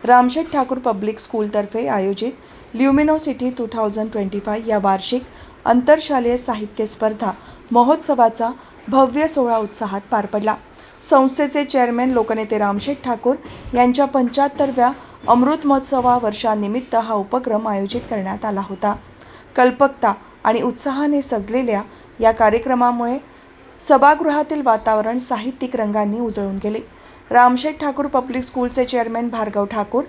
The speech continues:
जेबीएसपी संस्थेचे अभियंता दर्शन ठाकूर आणि शाळेचे प्राचार्य किरण कुमार सुथार यांच्या उपस्थितीत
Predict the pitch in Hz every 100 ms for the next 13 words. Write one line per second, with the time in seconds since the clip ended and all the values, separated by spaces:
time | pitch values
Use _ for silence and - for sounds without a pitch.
0 | - - - - 220 269 247 311 302 -
1 | 294 294 247 247 254 247 226 220 240 220
2 | 233 214 202 226 208 214 196 226 269 -
3 | - - - 247 262 247 254 277 294 262
4 | 240 262 240 254 240 214 214 220 214 208
5 | 208 208 247 208 - - - - 240 247
6 | 262 240 226 277 285 262 277